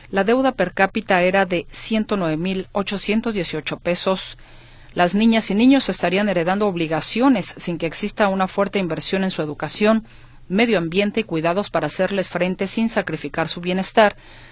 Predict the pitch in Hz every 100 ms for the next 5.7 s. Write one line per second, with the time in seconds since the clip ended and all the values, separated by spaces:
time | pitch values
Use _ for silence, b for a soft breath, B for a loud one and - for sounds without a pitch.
0 | B 208 208 247 254 208 - 165 165 160
1 | 160 196 208 - b - - 170 160 -
2 | 190 196 185 160 151 170 156 - 196 170
3 | 156 208 196 156 - - 139 143 - 180
4 | 190 185 - b b b b b - 170
5 | 175 180 - 196 240 190 156